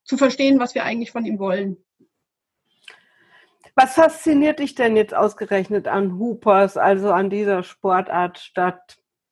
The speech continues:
Speaker 2: Agility oder Rallye Obedience oder, oder, oder?
Speaker 1: Es ist total abwechslungsreich. Zum einen die Distanzarbeit, hauptsächlich, wie gesagt, über Hörzeichen.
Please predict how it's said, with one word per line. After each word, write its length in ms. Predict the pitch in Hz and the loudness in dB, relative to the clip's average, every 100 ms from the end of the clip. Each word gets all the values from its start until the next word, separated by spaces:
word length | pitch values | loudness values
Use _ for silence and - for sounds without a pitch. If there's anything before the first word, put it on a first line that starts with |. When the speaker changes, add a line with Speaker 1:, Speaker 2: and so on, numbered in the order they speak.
| _ _ | _ _
Speaker 2:
Agility 760 | 202 - 196 185 185 - 180 180 | 0 2 2 4 2 2 4 4
oder 760 | 165 175 180 165 156 156 156 _ _ _ _ _ _ _ _ _ _ _ | 4 2 4 4 6 2 0 _ _ _ _ _ _ _ _ _ _ _
Rallye 260 | 175 170 170 | 0 4 4
Obedience 800 | 165 160 175 170 175 165 165 - | 2 0 0 0 0 0 -2 -4
oder, 320 | 135 151 156 | -4 0 2
oder, 280 | 127 156 147 | 0 0 0
oder? 420 | 107 117 156 151 - _ _ _ _ _ _ _ _ _ _ _ _ _ _ _ _ _ - | 0 0 0 -2 -8 _ _ _ _ _ _ _ _ _ _ _ _ _ _ _ _ _ -8
Speaker 1:
Es 140 | 285 | -2
ist 240 | 359 - - | 0 0 0
total 380 | 330 330 349 | 2 4 4
abwechslungsreich. 1200 | - - 240 247 - 240 233 - 175 190 202 - _ _ _ | 2 -2 -2 -4 -4 -6 -6 -6 -4 -4 -6 -8 _ _ _
Zum 180 | - 302 | -4 -2
einen 320 | - 277 311 | 0 4 4
die 120 | 302 240 | 4 2
Distanzarbeit, 1120 | 262 269 302 330 330 330 330 330 349 - - - | -2 2 4 4 4 4 4 4 2 -4 -18 -4
hauptsächlich, 520 | 233 - 269 277 277 | -4 0 0 2 -2
wie 100 | 254 | -2
gesagt, 380 | 247 240 262 269 | -4 -2 -2 -4
über 180 | 226 220 | -6 -2
Hörzeichen. 760 | 277 339 - 269 269 269 277 | -2 -2 -2 -2 0 0 -2